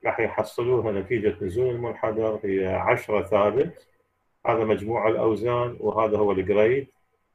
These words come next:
مالتنا هو احداعش ألف كيلو غرام. إذا، إذا كانت السكريبر محملة، فمقدار القدرة راح نحصلها للجرار والسكريبر المحملة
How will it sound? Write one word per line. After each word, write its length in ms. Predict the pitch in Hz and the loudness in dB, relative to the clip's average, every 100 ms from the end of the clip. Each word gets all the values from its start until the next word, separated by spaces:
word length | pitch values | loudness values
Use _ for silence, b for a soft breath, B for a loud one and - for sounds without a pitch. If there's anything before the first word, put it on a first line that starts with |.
| _ - | _ -2
مالتنا 640 | 104 107 107 107 104 104 | 2 4 2 -2 -2 -2
هو 460 | 101 104 101 101 101 - | -2 0 0 0 -6 -10
احداعش 420 | - 101 90 90 | -2 0 0 -2
ألف 260 | - 113 120 | -6 -6 -6
كيلو 280 | - 87 82 | -4 -4 -4
غرام. 280 | 78 - - _ _ _ _ _ _ _ _ 120 | -6 -12 -16 _ _ _ _ _ _ _ _ -2
إذا، 320 | 127 123 113 - 123 | 0 -2 -6 -10 -2
إذا 220 | 123 120 | 2 2
كانت 440 | - 139 113 - | 2 0 0 -4
السكريبر 800 | 95 - - - 113 104 - 90 | -12 -12 -12 -2 0 0 0 -4
محملة، 720 | 87 - 107 113 120 143 165 190 - _ _ _ _ | -6 -2 0 0 0 0 -4 -10 -18 _ _ _ _
فمقدار 600 | 123 110 113 127 127 120 | -6 -6 2 8 8 6
القدرة 320 | 107 135 117 110 | 2 0 0 0
راح 200 | 98 101 | 0 -2
نحصلها 600 | - 104 - 117 107 101 | 0 -2 0 0 2 2
للجرار 600 | 95 90 101 104 113 92 | 0 -2 0 2 2 2
والسكريبر 760 | 95 - - 113 107 110 104 | -2 -6 -4 -2 0 0 -2
المحملة 680 | 101 98 110 107 104 101 101 | -2 -2 -2 0 -2 -2 -8